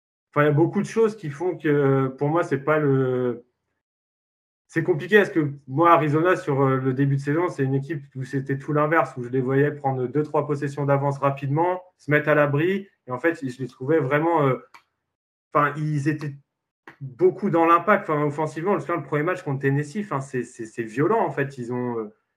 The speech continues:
ils sont là, ça va vite, il y a beaucoup de solutions. Après, ça dure,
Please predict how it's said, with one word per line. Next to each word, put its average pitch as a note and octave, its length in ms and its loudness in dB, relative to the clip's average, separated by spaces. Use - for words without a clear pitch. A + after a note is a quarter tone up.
ils C3 60 -8
sont C#3 260 -4
là, F#3 360 6
ça C#3 160 -6
va B2+ 240 -4
vite, A3+ 440 -8
il C#3 200 0
y C3+ 40 0
a B2+ 60 0
beaucoup G3+ 360 -4
de G3+ 60 -6
solutions. F#3 600 -2
Après, D3+ 220 -2
ça D3+ 160 -2
dure, D3 220 -4